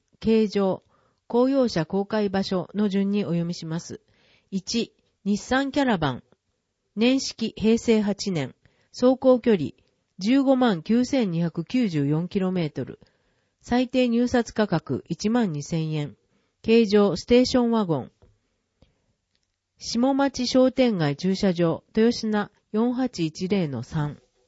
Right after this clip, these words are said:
二、トヨタランドクルーザー、年式、平成十二年。走行距離、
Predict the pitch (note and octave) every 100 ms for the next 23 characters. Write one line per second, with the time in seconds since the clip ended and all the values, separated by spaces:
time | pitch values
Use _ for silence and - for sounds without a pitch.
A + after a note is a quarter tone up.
0 | _ _ _ _ _ _ _ _ _ _
1 | _ _ _ _ _ _ - A#3 B3 -
2 | _ _ _ - D4+ A3+ D#3+ D#3+ G3 G#3+
3 | A3+ A3+ A3 G3+ D#3 C#3 - F3 G3 G#3
4 | - - F#3 F#3+ A3+ A3+ A#3+ G#3 G3 F#3+
5 | E3+ C#3 B2+ _ - A#3 A#3 A#3+ A#3 A3
6 | D#3+